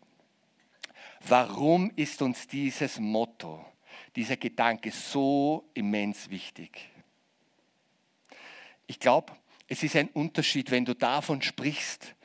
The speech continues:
wie schön und herrlich so eine warme Dusche ist, wenn du schwer gearbeitet hast oder gesportelt hast. Äh, und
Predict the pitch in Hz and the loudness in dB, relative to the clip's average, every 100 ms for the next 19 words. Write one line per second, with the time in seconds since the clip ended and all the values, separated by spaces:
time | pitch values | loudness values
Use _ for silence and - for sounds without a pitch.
0 | - - - - - 107 120 - - 143 | -20 -20 -20 -20 -4 2 4 4 4 4
1 | 165 160 127 117 - - - 113 135 139 | 4 2 0 -6 -8 -12 -8 0 2 2
2 | 123 - 127 120 104 113 131 127 120 131 | 0 -2 0 0 0 -2 -2 -4 -4 -6
3 | 131 - - 107 90 - - - 107 107 | -2 0 0 -4 -10 -12 -14 -6 -4 -4
4 | 113 - 113 120 139 - - 135 - 135 | -2 -2 0 0 0 0 -2 0 2 0
5 | - 127 - 135 - - - - 113 113 | -2 -6 -4 -4 -4 -6 -8 -8 -2 2
6 | 107 - 113 - 123 139 147 - - 131 | 2 0 -6 -2 2 2 0 -8 -4 -4
7 | - - - - - - - - - 123 | -6 -10 -14 -14 -14 -16 -18 -20 4 6
8 | 120 120 - - 131 131 - | 8 6 4 2 2 2 -4